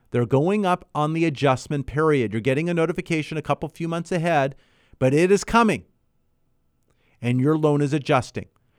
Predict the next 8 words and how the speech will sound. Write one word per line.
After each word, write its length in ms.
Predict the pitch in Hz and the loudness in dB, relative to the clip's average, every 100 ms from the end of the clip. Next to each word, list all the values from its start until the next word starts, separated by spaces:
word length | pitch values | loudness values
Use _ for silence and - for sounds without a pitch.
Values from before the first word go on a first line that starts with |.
| _ | _
Your 200 | 147 165 | 2 2
variable 640 | 135 156 170 214 247 233 | 4 2 4 4 2 0
rate 340 | 226 214 214 185 | 4 4 4 2
loan 320 | 180 185 180 | 2 2 0
right 380 | 131 139 190 220 | 2 4 4 2
now, 500 | 202 175 135 123 127 _ _ _ | 0 0 0 -2 -6 _ _ _
fully 480 | _ - 214 262 277 | _ 0 2 2 0
adjusted, 640 | 285 220 202 - - 73 | 2 4 4 2 -6 -10